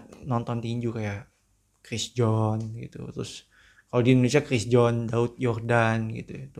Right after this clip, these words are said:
aku seneng banget. Terus, eh, apalagi? Banyak sih. Kalau luar negeri itu ada Mayweather,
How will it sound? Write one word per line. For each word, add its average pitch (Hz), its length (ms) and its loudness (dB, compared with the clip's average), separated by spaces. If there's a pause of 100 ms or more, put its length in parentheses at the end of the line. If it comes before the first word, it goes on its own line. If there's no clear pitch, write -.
aku - 120 -14
seneng 113 280 -8
banget. 117 240 -10 (800)
Terus, - 520 -10
eh, 107 420 -4 (2250)
apalagi? 113 520 -4
Banyak 202 360 -2
sih. - 280 -6
Kalau 151 200 8
luar 147 240 10
negeri 139 320 4
itu 175 80 6
ada 127 240 8
Mayweather, 110 480 0